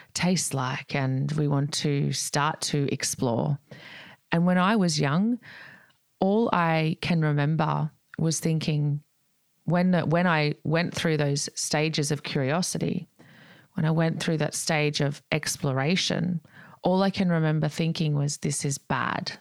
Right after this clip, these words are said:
And if anybody catches me, I'm in so much trouble." And so there was kind of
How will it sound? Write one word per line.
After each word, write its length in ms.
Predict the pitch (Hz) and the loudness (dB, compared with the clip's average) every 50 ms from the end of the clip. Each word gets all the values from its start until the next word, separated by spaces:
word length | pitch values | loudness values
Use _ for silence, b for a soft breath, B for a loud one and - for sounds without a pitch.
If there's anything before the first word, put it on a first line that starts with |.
| _ _ _ _ _ _ - | _ _ _ _ _ _ -4
And 100 | - 147 | -2 0
if 140 | 147 143 - | 0 0 0
anybody 500 | - 170 170 170 165 160 156 156 151 147 _ - | 0 0 2 2 2 2 0 0 -2 -4 _ -6
catches 560 | - 139 - 180 - - - - 165 151 147 | -4 -2 -2 -2 -2 -2 -2 -2 0 0 0
me, 220 | 147 143 147 151 - | 0 0 0 0 -2
I'm 200 | - 135 135 139 | -2 -2 -2 -2
in 160 | 135 139 131 | -2 -2 -2
so 360 | - - - - - 135 123 | -4 -4 -4 -2 -2 -2 -2
much 300 | 127 135 139 - - - | -2 -2 -2 -2 -4 -4
trouble." 540 | - - - 135 - - - - - - - B B B B B B B B B B | -4 -4 -4 -4 -2 -2 -2 -4 -4 -6 -10 B B B B B B B B B B
And 180 | 175 180 170 | 2 2 2
so 480 | 160 - - 175 160 156 156 151 151 147 - B B B B B B B B B B B - | 0 0 0 2 2 2 2 2 0 -2 -4 B B B B B B B B B B B -2
there 160 | 196 233 202 | 0 0 2
was 140 | 196 196 - | 2 0 -2
kind 360 | - - - 196 196 220 220 | -2 -2 0 2 2 2 2
of 300 | 214 185 170 170 - - | 2 2 0 -2 -6 -10